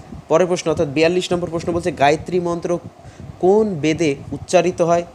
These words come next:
এরপরে প্রশ্ন প্রত্নতত্ত্ব কী? এটা হয়তো কোশ্চেনটা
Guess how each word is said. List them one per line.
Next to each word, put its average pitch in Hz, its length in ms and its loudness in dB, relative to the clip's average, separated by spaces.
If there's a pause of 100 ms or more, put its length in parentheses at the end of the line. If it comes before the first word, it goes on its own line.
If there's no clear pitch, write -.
(280)
এরপরে 180 340 2
প্রশ্ন 175 260 -4 (180)
প্রত্নতত্ত্ব 165 800 -4
কী? 170 140 -4 (160)
এটা 151 180 -2
হয়তো 160 200 0
কোশ্চেনটা 151 480 -2